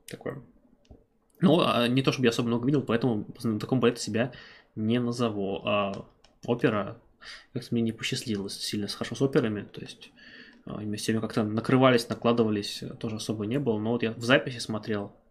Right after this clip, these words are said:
вот того же Онегина, мне в целом понравилось.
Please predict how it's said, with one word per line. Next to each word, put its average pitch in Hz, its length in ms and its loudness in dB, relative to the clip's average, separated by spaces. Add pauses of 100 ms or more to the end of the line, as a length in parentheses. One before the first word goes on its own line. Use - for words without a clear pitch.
(680)
вот - 240 -16
того 107 200 -4
же 104 100 -6
Онегина, 117 500 -2
мне 107 340 -8 (140)
в - 60 -20
целом 113 300 -6
понравилось. 101 580 -10